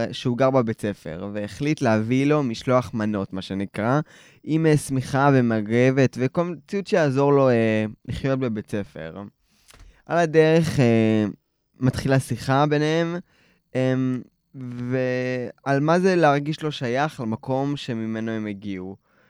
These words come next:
אה, ושאולי הם לא כל כך שונים, ה-, את יודעת, הדוס מההתנחלות והתל אביבי ההומו. רועי מספר לו שההורים שלו לא יודעים שהוא הומו, ואומר,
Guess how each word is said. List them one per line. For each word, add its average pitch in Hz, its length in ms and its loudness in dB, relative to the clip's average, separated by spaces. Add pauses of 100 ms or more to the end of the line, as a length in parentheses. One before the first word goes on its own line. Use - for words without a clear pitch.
(320)
אה, 117 60 -8 (520)
ושאולי 110 880 -4
הם 170 200 -4
לא 180 300 -4 (180)
כל 185 340 -2
כך 180 240 -8
שונים, 165 480 -4
ה-, 101 180 -2
את - 100 -8
יודעת, 107 220 0 (440)
הדוס 135 260 0
מההתנחלות 139 840 -2
והתל 117 540 0
אביבי 117 440 -4
ההומו. 95 460 -6 (800)
רועי 143 200 -2
מספר 143 420 -4
לו 131 100 -4
שההורים 120 340 -8
שלו 113 320 -6
לא 120 60 0
יודעים 117 360 -4
שהוא 110 340 -10
הומו, 160 380 -2
ואומר, 127 1000 2